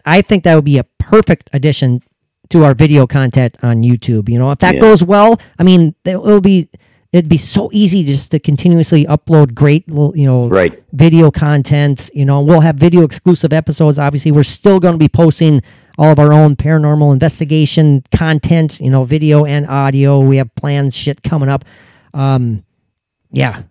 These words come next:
Speaker 1: lots of cool stuff coming up, actually. Um, I'm not gonna talk about it yet, but it should be pretty darn cool. Mike, this has really been cool tonight. That's always cool meeting up with you.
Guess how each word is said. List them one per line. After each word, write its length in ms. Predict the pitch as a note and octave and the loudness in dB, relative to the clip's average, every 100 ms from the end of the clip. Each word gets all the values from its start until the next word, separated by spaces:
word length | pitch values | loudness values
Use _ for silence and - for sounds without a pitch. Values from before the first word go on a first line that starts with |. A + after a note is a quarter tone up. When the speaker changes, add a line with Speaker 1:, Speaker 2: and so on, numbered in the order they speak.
| _ _ | _ _
Speaker 1:
lots 280 | A2 C3+ - | -8 -6 -8
of 60 | - | -10
cool 180 | G2+ | -10
stuff 260 | G2 - F#2 | -10 -14 -14
coming 220 | A#2+ G2+ | -10 -10
up, 140 | G2 G2+ | -10 -12
actually. 460 | G2 - G2+ G2+ | -14 -12 -12 -12
Um, 320 | G2+ G#2+ F#2+ F#2+ _ _ - | -10 -12 -10 -12 _ _ -8
I'm 80 | C3 | -6
not 140 | B2 | -6
gonna 120 | A#2 | -8
talk 200 | - A2 | -10 -10
about 140 | G#2 G2 | -10 -12
it 60 | |
yet, 280 | D#3 B3 - _ _ _ _ | -10 -12 -14 _ _ _ _
but 400 | - E2+ - - - | -16 -16 -18 -20 -14
it 100 | A2+ | -14
should 220 | - A2 | -10 -12
be 100 | G2 | -12
pretty 240 | F2 F2 F2 | -12 -14 -14
darn 220 | F2 E2+ | -14 -14
cool. 360 | - F2 D2+ - _ - | -14 -16 -16 -20 _ -2
Mike, 300 | A3 A3 - _ - | 0 0 -6 _ -2
this 340 | A3 - - - | 0 0 -6 -2
has 260 | D#3+ C#3 | -2 -2
really 400 | A#2+ C3+ F3 F#3+ | 0 2 4 4
been 260 | E3 D#3+ D3+ | 2 2 0
cool 480 | - - D3 D#3 D3+ | -2 -2 0 0 -2
tonight. 460 | - D3+ C#3+ C#3+ | -4 -4 -2 -2
That's 160 | D3+ C#3 | -4 -2
always 280 | G#3 G3+ - | 2 2 2
cool 400 | - E3+ E3 C#3 _ _ - | 2 4 4 0 _ _ -4
meeting 300 | C#3+ C#3 C3 | -2 0 0
up 160 | C3+ | -2
with 180 | C3+ A#2+ | -4 -4
you. 240 | C3 C3 | 0 0